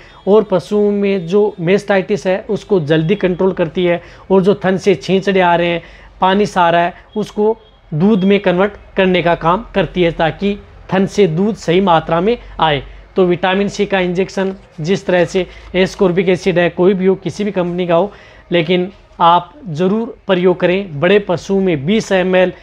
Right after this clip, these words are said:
इंट्रामस्कुलर आप लगवा सकते हैं और साथ में आप जो मीडियम साइज़ के पशु हैं जिनका बॉडी वेट कम है, दस एम एल,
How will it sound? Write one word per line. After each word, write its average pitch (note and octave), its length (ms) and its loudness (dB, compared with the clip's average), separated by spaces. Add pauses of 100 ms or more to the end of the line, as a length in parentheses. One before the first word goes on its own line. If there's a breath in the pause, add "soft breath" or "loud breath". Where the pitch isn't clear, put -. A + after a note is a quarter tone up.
(220 loud breath)
इंट्रामस्कुलर F#3 880 0
आप F3+ 200 2
लगवा F3 280 0
सकते F3 280 -8
हैं F3 160 -6 (1120 loud breath)
और F#3+ 180 6
साथ G3+ 380 0
में G3+ 220 -2 (140)
आप F3 340 2 (120)
जो F3 200 -2
मीडियम E3+ 360 0
साइज़ F3+ 380 -2 (100)
के F#3+ 220 2 (160)
पशु E3+ 340 -2
हैं E3+ 200 0 (340 loud breath)
जिनका F#3 240 2
बॉडी E3 220 2
वेट E3+ 140 4
कम E3+ 180 0
है, C#3 120 -2
दस G3+ 240 0
एम G3 200 2
एल, F#3+ 160 2